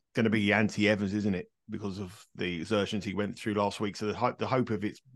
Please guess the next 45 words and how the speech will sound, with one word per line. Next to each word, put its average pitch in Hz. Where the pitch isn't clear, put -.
bouncing 110
out, 104
I -
think, 107
is -
gonna 101
be 95
quite 101
slim 104
here. 95
Uh, 139
if 127
you 160
wanna 170
look 143
at 151
the 135
spread, 135
it's 123
minus 131
one 123
and 120
a 117
half. 120
Safin, 113
uh, 107
giving 117
up -
minus 110
one 107
and 107
a 101
half 101
is 95
plus -
one 104
oh 98
four. 110
Evans 107
plus -
one 107
and 98
a -
half, 104
one, 104